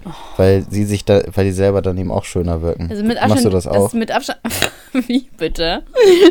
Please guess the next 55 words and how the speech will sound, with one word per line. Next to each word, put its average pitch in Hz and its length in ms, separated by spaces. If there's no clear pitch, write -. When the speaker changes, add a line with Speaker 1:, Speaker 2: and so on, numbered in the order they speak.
Speaker 1:
Das, 320 120
das - 120
mach 254 180
ich 269 240
gar 175 240
nicht. 156 480
Und 180 100
das 196 80
ist 262 100
mit 247 140
Abstand 294 320
auch 220 100
der 214 140
billigste 240 540
Vergleich 220 500
ever. 180 320
Wir 208 140
haben 233 140
schon 285 160
mal 294 80
darüber 175 300
geredet 175 260
und 202 60
ich 220 60
hab 208 100
gesagt, 202 260
dass 233 100
ich 214 120
sowas 214 260
nicht 196 180
mache. 180 440
Ich - 140
habe 202 220
nur 208 300
schöne 165 340
Freundinnen. 160 680
Boah, 135 320
das 165 220
klingt 202 180
jetzt 170 100
richtig 180 320
Speaker 2:
Mhm. 175 120
Speaker 1:
gay, 180 320
Entschuldigung. 180 880
Ich - 160
wollte 196 220
jetzt 190 220
wirklich 220 260
nicht 226 120
meinen 202 160
Freundinnen 208 360
ein 202 40
Speaker 2:
Das 202 60
Speaker 1:
Kompliment 190 500
machen. 202 420